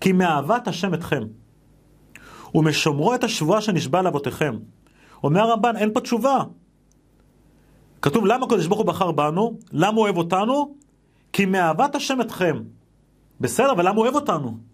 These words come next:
למה הוא אוהב אותנו? מה סוד האהבה? אומר הרמב"ן, "ואמר הטעם, כי מאהבת השם אתכם בחר בכם, שראה אתכם ראויים להתאהב לפניו, ונבחרים לאהבה יותר מכל העמים,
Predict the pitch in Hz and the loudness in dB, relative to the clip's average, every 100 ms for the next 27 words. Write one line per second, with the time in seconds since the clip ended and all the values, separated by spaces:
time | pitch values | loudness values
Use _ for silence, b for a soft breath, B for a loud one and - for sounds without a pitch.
0 | _ _ _ _ _ _ _ _ _ _ | _ _ _ _ _ _ _ _ _ _
1 | _ _ _ _ - - 127 196 285 302 | _ _ _ _ -20 -4 0 2 2 2
2 | 311 311 190 165 220 226 240 240 233 196 | 0 0 0 2 2 2 0 2 2 0
3 | 170 240 220 170 - _ b b - 147 | 0 0 0 -4 -16 _ b b -2 0
4 | 180 151 139 135 113 107 - _ _ _ | 2 0 0 -2 -2 -8 -20 _ _ _
5 | _ _ _ _ - B B B B B | _ _ _ _ -20 B B B B B
6 | B 127 175 202 247 233 240 226 185 180 | B 2 2 2 2 2 2 0 0 2
7 | 175 165 226 226 220 202 196 208 190 170 | 2 2 0 0 -2 -2 -2 -2 0 -2
8 | 190 180 175 185 165 170 B - - 165 | -2 -2 -2 -2 -2 -8 B -6 0 2
9 | 196 226 220 214 180 175 170 214 233 202 | 2 0 -2 -2 2 2 2 0 0 -2
10 | - 170 196 214 196 190 151 170 127 - | -2 -4 -2 -2 -2 -4 0 0 0 -4
11 | - _ _ _ _ _ _ _ _ B | -20 _ _ _ _ _ _ _ _ B
12 | B 160 185 - 185 180 240 233 196 165 | B 0 2 0 0 0 2 2 4 2
13 | 147 175 220 185 185 302 330 202 170 143 | 2 0 0 -2 -2 -2 0 0 2 0
14 | 135 113 104 | -2 -6 -6